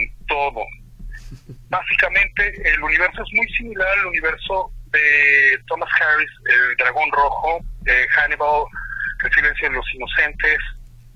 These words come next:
Es bastante, bastante similar. Es una mujer genio que ayuda en la investigación de una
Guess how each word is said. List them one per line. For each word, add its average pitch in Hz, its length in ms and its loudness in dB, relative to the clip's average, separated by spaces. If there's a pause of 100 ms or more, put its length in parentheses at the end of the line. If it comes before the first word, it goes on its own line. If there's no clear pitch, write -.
(460)
Es - 180 2 (240)
bastante, - 400 -2
bastante - 400 -4 (100)
similar. 165 380 0
Es 147 200 4 (120)
una 180 160 0
mujer 170 240 0 (140)
genio 208 380 0
que 147 80 0
ayuda 160 200 0
en 156 60 4
la 147 60 4
investigación 143 600 -4
de 160 60 -4
una 151 120 -2